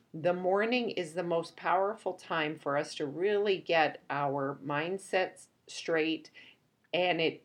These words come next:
improves our productivity through the rest of the day. There's so many benefits to really making this morning routine part of your daily habit,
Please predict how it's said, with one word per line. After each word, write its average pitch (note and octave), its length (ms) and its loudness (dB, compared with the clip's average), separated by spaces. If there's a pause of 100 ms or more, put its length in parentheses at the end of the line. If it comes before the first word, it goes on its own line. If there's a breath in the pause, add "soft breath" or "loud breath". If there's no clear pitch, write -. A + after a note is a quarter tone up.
improves E3+ 800 -4
our F3 100 6
productivity D#3+ 1120 0 (580 loud breath)
through E3+ 220 -2
the E3 100 -2
rest D#3+ 340 0
of C#3+ 140 -4
the D3+ 80 -4
day. C#3 500 -2
There's E3+ 220 -2
so G#3 360 2
many F#3+ 540 -2 (220)
benefits D3 960 -2
to D#3+ 280 -4
really E3+ 380 -2
making D3+ 640 -4
this D3+ 600 -2
morning D#3+ 640 -4 (200)
routine D3+ 880 -2 (800 loud breath)
part - 380 2
of D3+ 180 -2
your E3 120 -4
daily D3 420 0
habit, C3+ 460 -2